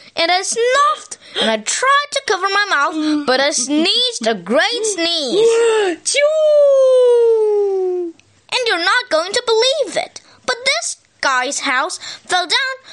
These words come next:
Speaker 1: just like his brother's. When the dust cleared, there was the second little pig, dead as a doornail.
Speaker 2: 哎，所以第二只小猪也被他的这一口气儿压倒的房子给砸死了。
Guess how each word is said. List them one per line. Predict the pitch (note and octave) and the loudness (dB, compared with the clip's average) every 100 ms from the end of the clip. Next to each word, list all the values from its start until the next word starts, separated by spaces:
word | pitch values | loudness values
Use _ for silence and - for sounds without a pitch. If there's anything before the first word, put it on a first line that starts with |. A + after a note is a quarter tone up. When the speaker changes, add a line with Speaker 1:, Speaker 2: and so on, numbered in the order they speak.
| - | -10
Speaker 1:
just | - C5 C5 | -4 -4 -2
like | C4+ C#4+ E4 | -2 -2 -2
his | B4+ - | -4 -4
brother's. | - A4 G#4+ C4 G#3+ F#3+ - - _ _ - - - - - | -2 -2 0 0 0 -2 -6 -10 _ _ -20 -20 -20 -18 -2
When | C5+ C5+ | 2 2
the | C#5 | 0
dust | C5 C#5 - - | -2 -2 -4 -8
cleared, | - E4+ D4 F3+ D2+ - - _ _ _ | -4 -2 0 -2 -4 -8 -14 _ _ _
there | C4 A#3 D4 C#4+ | -4 0 2 0
was | C#4 G#3 G3+ | 0 0 -2
the | - | -4
second | A3 - A3 B3 - F4 | -4 -2 -4 -2 -2 0
little | A3 A#3 C4 | 0 0 0
pig, | B3+ B3+ A3+ A#3 - _ _ _ - | 0 0 0 -4 -12 _ _ _ -6
dead | A#4 B4+ B4 | -4 -2 -4
as | B4 | -4
a | C5+ | -4
doornail. | E4+ B3 G3 D#2+ A#1 G1+ | -2 -2 -2 -6 -8 -6
Speaker 2:
哎， | - G3+ F3 - | -4 -4 -6 -12
所 | - F3 | -10 -2
以 | F3+ | 0
第 | D#3+ G#3+ | 0 0
二 | G#3 | 0
只 | F#3 | -2
小 | F#3+ D#3 | -4 -2
猪 | E3 | -2
也 | D#3+ B2 | -2 -2
被 | F3 | -4
他 | E3 E3+ | -4 -4
的 | D3+ | -6
这 | D3 D#3+ | -4 -2
一 | D#3 | -2
口 | - D#3 | -2 -4
气 | - | -4
儿 | F3+ D3 - - - | -4 -6 -12 -20 -6
压 | E3+ F3 | -4 -2
倒 | B2 | -4
的 | F#2+ | -4
房 | - C3 D#3 | -4 -4 -4
子 | D#3 A#2 _ _ _ | -4 -6 _ _ _
给 | C#3+ E2+ | -8 -6
砸 | - B2 | -4 -6
死 | D3+ A#2 | -4 -6
了。 | F2 - | -6 -8